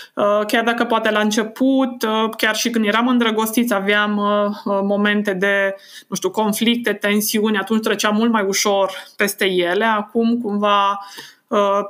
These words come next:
certurile se repetă, avem aceleași subiecte, amândoi devenim nemulțumiți, frustrați unul de celălalt,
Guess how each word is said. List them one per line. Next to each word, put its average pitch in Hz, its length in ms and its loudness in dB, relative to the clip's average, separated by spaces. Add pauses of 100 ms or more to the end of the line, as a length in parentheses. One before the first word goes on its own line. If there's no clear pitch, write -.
(120)
certurile 233 540 0
se 214 160 -2
repetă, 262 640 0
avem 226 400 2
aceleași 214 400 0
subiecte, 214 1080 -2 (420)
amândoi 240 560 2
devenim 220 960 2 (380)
nemulțumiți, 233 1200 2
frustrați 262 720 0
unul 254 200 2
de 220 120 0
celălalt, 214 1080 0